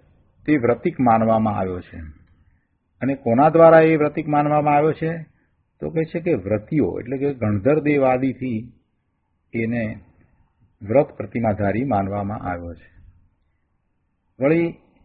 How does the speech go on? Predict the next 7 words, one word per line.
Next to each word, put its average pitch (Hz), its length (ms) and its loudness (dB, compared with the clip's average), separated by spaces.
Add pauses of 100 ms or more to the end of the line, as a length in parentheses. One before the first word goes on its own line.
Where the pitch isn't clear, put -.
(440)
નિઃશલ્ય 151 680 2 (120)
એમ 165 140 0
કહ્યું 156 300 4
એટલે 143 160 -6
કે 156 160 -4
શલ્ય 123 420 -2
રહિત. 113 340 -2